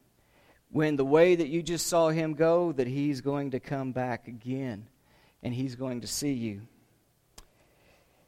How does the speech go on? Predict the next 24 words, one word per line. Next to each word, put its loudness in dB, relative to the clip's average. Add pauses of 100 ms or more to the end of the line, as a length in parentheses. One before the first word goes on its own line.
Then 6 (720)
they 6
were 4
doing 0
what 4
he 2
told 2
them -2
to -8
do. 0
They 2
were 2
in 0
Jerusalem -4
waiting 0
for -6
that 0 (380)
gift -2
of -10
the -2
Holy -2
Spirit -2
to -18
come. -2